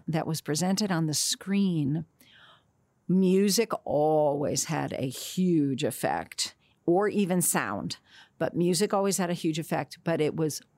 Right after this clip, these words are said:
almost always aided by the simplicity of the action, which is also highlighted in, in Meisner. It's like, "Don't, just hit the nail on the head," my teacher would say, "Just hit the nail on the head.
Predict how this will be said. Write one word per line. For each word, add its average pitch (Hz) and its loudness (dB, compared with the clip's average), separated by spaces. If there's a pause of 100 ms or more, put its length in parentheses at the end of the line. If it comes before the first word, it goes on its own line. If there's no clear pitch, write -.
(140)
almost 220 0
always 160 -4 (600)
aided 175 2
by 165 2
the 165 -2
simplicity 202 -2 (200)
of 156 -4
the 165 -4
action, - -6 (840)
which 165 0
is 170 -2 (260)
also 220 2
highlighted 156 -2
in, 151 0
in 156 0
Meisner. 135 -2
It's - -8
like, 131 -2
"Don't, 143 0 (200)
just - 0
hit 269 -2
the 262 2
nail 202 0
on 180 2
the 165 2
head," 151 0
my 151 -2
teacher 151 -4
would 123 -2
say, 123 0
"Just - -6
hit 202 -2
the 302 0
nail 254 2
on 247 0
the 247 2
head. 208 0